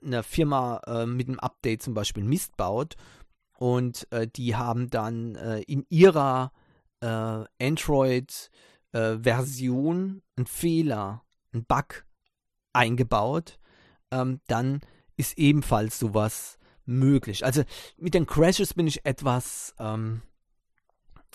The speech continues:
äh, skeptisch, dass, ob man das wirklich damit, ähm, fest in Verbindung bringen kann, ob jetzt das Gerät veraltet ist. Aber auf jeden Fall Lags. Und wenn Lags und Crashes zusammen auftrau-, äh, auftauchen, dann könnt ihr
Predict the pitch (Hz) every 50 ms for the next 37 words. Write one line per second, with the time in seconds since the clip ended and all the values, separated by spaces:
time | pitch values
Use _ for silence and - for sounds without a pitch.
0 | - - 113 110 107 - - 180 165 - - 175 170 - - - 147 131 - -
1 | 143 - 135 127 127 117 117 - - 139 135 139 - 131 123 - 139 113 127 135
2 | 120 - - - - - 131 120 117 117 120 120 120 117 117 110 110 - - -
3 | - - 143 139 151 147 135 135 127 117 - - - - - 139 143 - - -
4 | - 147 - 139 135 - 143 139 151 170 165 147 - - 151 147 147 139 - -
5 | 147 147 135 127 127 107 - - 107 - - 131 117 113 113 - - 120 110 120
6 | 120 117 120 120 - - 139 165 214 233 - - - - - - - - - -
7 | - - - - - - 156 170 160 - - 127 135 135 - - 127 127 113 113
8 | 113 - - - - - 123 127 123 117 120 131 127 147 175 - - - - -
9 | - 247 320 311 - - 202 160 - - 143 - - - - 131 - 139 139 311
10 | 330 - - 107 107 101 101 - - - - - 127 113 - - - 117 - -
11 | - 120 - - - 101 95 95 127 123 - - 107 139 208 226 - - 180 165
12 | 165 160 156 143 143 143 143